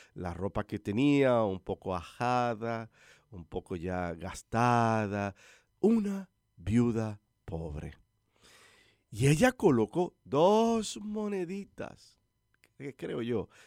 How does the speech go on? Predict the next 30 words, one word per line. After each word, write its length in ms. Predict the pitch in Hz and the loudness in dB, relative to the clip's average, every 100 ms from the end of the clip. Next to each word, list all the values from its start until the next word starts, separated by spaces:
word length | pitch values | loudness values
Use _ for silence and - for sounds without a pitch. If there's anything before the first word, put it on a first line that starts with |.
| _ | _
dos 320 | 165 202 202 | 0 0 0
moneditas 640 | 185 190 165 147 160 170 131 | -2 0 0 -2 -2 -2 -2
de 140 | 110 | -6
cobre, 640 | - 123 143 117 82 69 82 | -2 2 4 4 0 -8 -14
de 140 | - 104 | -8 -6
un 160 | 123 | -4
metal 580 | 139 120 117 117 117 113 _ - - _ _ | -4 -2 0 2 0 -4 _ -20 -20 _ _
que 120 | - 95 | -10 -6
no 300 | 101 110 117 | 0 2 4
es 240 | 117 - | 2 0
un 100 | 107 | -4
metal 320 | 101 107 95 | -4 -2 -4
primo 380 | - 95 104 101 | -4 -4 -2 -4
como 200 | 92 92 | -6 -6
el 80 | 87 | 0
oro 360 | 98 117 98 | 2 2 0
o 140 | 82 78 | -4 -6
como 200 | 82 80 | -10 -10
la 120 | 73 | -10
plata, 480 | - 92 110 - - - _ _ 98 | -8 -6 -6 -8 -20 -20 _ _ -20
dos 640 | 95 127 190 214 220 - | -2 4 6 4 2 -4
moneditas 800 | 147 143 135 113 127 - 151 139 | -8 -4 -2 -4 -6 -4 -2 -2
de 200 | 98 95 | -6 -10
cobre, 500 | - 101 123 127 151 | -10 -4 -2 -2 -4
pero 300 | - 120 117 | -2 -2 0
las 260 | 113 104 - | -2 -4 -8
colocó 640 | - 98 95 - 123 127 | -10 -8 -8 -6 -8 -8
con 320 | 104 92 82 | -8 -8 -6
esa 500 | 90 208 240 - 208 | 0 0 0 -6 -8
fe 380 | - - 156 - | -8 -12 -12 -16